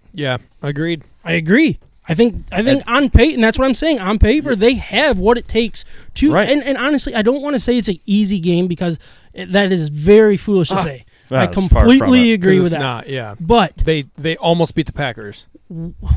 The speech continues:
Speaker 2: not really. It, it
Speaker 1: Th-, that was a
Speaker 3: Uh,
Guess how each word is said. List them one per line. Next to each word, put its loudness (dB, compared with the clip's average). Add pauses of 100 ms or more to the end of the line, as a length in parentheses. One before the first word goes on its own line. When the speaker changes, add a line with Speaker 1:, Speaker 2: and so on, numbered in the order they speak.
(260)
Speaker 2:
not -10
really. -2 (140)
It, -6
it -10 (500)
Speaker 1:
Th-, -8
that -2
was -2
a -2
Speaker 3:
Uh, -4